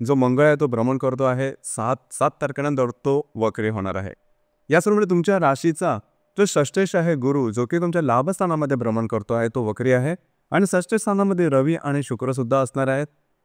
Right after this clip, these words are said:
अष्टमाबद्दल सांगायचं झालं तर अष्टम स्थानाचा जो मालक आहे शनी, जो की अष्टम स्थानातच भ्रमण करतोय, इथे शुक्रसुद्धा येणार आहे.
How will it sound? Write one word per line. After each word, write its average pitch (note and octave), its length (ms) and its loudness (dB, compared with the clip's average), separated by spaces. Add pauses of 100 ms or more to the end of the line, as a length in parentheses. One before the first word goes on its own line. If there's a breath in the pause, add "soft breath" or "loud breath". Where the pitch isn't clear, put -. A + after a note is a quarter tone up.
(100)
अष्टमाबद्दल G3+ 600 4
सांगायचं C#3 400 2
झालं C#3+ 260 0
तर B2 80 0
अष्टम F3+ 320 0
स्थानाचा D#3 540 -2
जो E3+ 140 0
मालक D3 400 -2
आहे A#2 240 0
शनी, A#2+ 300 -2
जो A#2+ 180 -2
की F3 80 0
अष्टम E3+ 260 -2
स्थानातच D#3 440 -4
भ्रमण C3 260 2
करतोय, B2+ 360 2 (420 soft breath)
इथे F#3 280 2
शुक्रसुद्धा C#3+ 680 -2
येणार A2 340 -2
आहे. F#2+ 180 -4